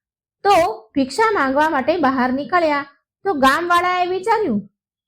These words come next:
કે આ બહુ સારો મોકો છે, આ સાધુઓને એ અજામિલ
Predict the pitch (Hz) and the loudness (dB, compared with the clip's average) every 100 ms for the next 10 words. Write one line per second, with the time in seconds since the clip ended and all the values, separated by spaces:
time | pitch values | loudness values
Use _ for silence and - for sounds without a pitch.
0 | _ - - 254 294 370 285 311 370 - | _ -12 -4 2 2 2 0 -2 -6 -2
1 | 208 247 311 226 208 214 220 247 196 - | 0 0 0 -2 -2 -4 -4 -6 -6 -10
2 | _ _ _ _ - 233 302 349 247 240 | _ _ _ _ -4 0 0 2 0 0
3 | 285 247 240 285 311 294 240 254 277 269 | 0 0 0 -2 -2 0 0 2 0 -2
4 | 285 311 262 | -4 -6 -10